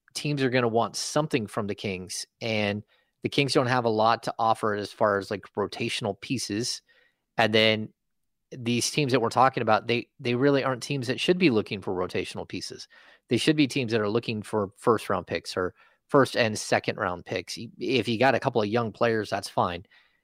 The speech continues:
And that's just, it's kind of the reality of the situation. The two guys who might be available that are on bad teams and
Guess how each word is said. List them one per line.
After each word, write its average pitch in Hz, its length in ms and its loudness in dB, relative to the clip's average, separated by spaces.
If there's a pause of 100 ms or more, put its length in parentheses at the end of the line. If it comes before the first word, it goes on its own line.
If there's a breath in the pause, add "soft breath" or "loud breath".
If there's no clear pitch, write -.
(260 soft breath)
And 113 440 2 (880)
that's - 400 2
just, - 460 2
it's - 400 -8
kind 139 220 2
of 135 60 6
the 123 60 4
reality 113 580 4
of 104 60 -2
the 101 60 -6
situation. 110 560 -6
The 101 80 -4
two 135 220 -2
guys 120 340 0 (320 soft breath)
who 151 240 2
might 120 380 2
be 131 160 4
available 117 580 4
that 113 160 -2
are 117 140 -4
on 123 280 -2
bad 123 320 0
teams 110 520 -8
and 107 320 -4